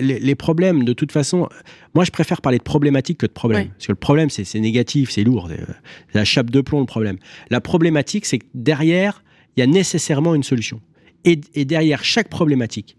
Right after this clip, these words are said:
Speaker 1: toutes les problématiques qu'on a évoquées, euh, depuis, euh, depuis ce matin, ont toutes des solutions. Toutes des solutions. Et bien souvent, euh, ces solutions, elles,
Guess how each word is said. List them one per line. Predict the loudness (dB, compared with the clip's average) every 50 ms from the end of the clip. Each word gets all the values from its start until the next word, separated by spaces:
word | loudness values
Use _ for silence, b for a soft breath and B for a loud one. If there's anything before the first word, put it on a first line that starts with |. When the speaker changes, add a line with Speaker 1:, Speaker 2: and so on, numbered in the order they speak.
| b b _
Speaker 1:
toutes | 0 0 2 2
les | 0 -2
problématiques | 0 0 0 0 2 0 0 -2 -4 -6 -4
qu'on | -2 0 0
a | 0
évoquées, | 0 0 -2 -4 -4 -6 -8 -8 B B B B B B -6
euh, | -4 -2 -2
depuis, | -2 -2 -4 -4 -4 -2 -2 0
euh, | 0 -2 -2 -4 -4
depuis | -4 -4 -6 -4 -4 -6
ce | -4 -2
matin, | -2 -2 -2 0 0 0 -2 B B B B B B B B _ _ _ _
ont | 2 2 2 0 -4 _ _
toutes | 0 2 2 2 -2 -10 -20 -20 _ _ -6
des | -2 -2 -2
solutions. | -2 -2 -6 -6 -6 -8 -10 -12 -14 _ _ _ _ _ _ _ _ _ _
Toutes | 2 2 2 0
des | -2 -2 -2
solutions. | -2 -2 -4 -4 -6 -8 -8 -2
Et | 0 0 0
bien | 2 2 2 2 2
souvent, | 0 -2 -2 -2 -2 -2 -2 -4 -8 _ b b b b b b b b _ _
euh, | -2 -2 0 0 0 -2
ces | -2 -2 -4 0
solutions, | 0 0 0 0 0 0 0 0 0 0 -2
elles, | -2 -2 -4